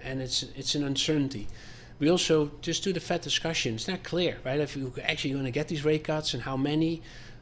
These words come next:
uncertainty, uh, w-, we're all watching what's going on in the Middle East, and,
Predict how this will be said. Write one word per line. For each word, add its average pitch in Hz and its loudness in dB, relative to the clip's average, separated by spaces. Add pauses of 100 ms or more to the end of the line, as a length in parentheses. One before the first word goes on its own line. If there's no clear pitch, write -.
uncertainty, 135 2 (440)
uh, 131 -4
w-, - -12 (140)
we're 147 2
all 175 8
watching 170 6
what's 135 0
going 135 2
on 139 2
in 131 0
the 127 0
Middle 127 2
East, 147 4
and, 127 -2